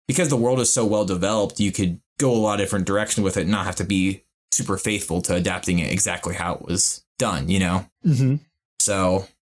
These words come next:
Speaker 1: uh, I don't really have, like, First Law is definitely up there for me. I think the Red Rising series is my, like, kinda, like, hoping to see that because, I mean, the guy basically said, like, "I mean, I wrote these books I like to write, but, like,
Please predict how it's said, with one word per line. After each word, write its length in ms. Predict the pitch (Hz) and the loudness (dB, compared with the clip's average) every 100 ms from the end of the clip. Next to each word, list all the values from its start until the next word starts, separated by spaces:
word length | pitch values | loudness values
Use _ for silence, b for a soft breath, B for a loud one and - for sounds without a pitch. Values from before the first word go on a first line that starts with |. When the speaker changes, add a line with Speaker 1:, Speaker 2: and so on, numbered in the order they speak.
| - | -8
Speaker 1:
uh, 500 | 98 95 95 90 92 - _ _ - | -2 0 0 0 -2 -6 _ _ -4
I 40 | |
don't 160 | 214 262 | -2 0
really 180 | 285 233 | 2 2
have, 260 | 135 131 | 2 2
like, 460 | 107 104 90 - - _ _ | 2 2 0 -6 -12 _ _
First 180 | 202 214 | -2 2
Law 100 | 170 | 2
is 60 | 143 | 2
definitely 260 | 117 110 | 2 2
up 120 | 101 - | 0 2
there 120 | 101 | 0
for 180 | - 98 | 2 2
me. 440 | 95 98 95 95 _ | 4 4 2 -2 _
I 80 | 113 | -4
think 240 | 110 170 165 | 0 0 0
the 100 | 131 | 2
Red 160 | 113 | 2
Rising 380 | 95 92 101 117 | 2 2 2 2
series 400 | 120 131 127 127 | 2 0 0 0
is 140 | 120 110 | 0 0
my, 260 | 95 101 | 0 2
like, 300 | 107 110 - | 2 2 -2
kinda, 600 | - 120 117 117 117 113 _ - | -2 0 2 2 2 -2 _ -6
like, 140 | 110 | -4
hoping 380 | - 120 120 113 | -2 0 2 2
to 260 | 110 110 101 | 2 0 0
see 280 | - 123 117 | 0 2 2
that 300 | 107 110 117 | 2 -2 -2
because, 320 | 104 107 95 | -2 0 2
I 20 | |
mean, 120 | 101 101 | 2 2
the 40 | |
guy 200 | 95 120 | 0 0
basically 320 | 110 98 90 | 0 0 0
said, 260 | - 92 85 | 0 0 0
like, 260 | 82 87 _ - | -2 -4 _ -4
"I 40 | 104 | 0
mean, 60 | |
I 40 | 117 | 0
wrote 120 | 123 | 2
these 160 | 107 90 | 0 0
books 320 | 113 95 - | 0 0 0
I 60 | |
like 100 | 95 87 | 0 0
to 80 | |
write, 260 | 90 95 87 | 0 0 0
but, 80 | 71 | -2
like, 260 | 82 82 | -4 -6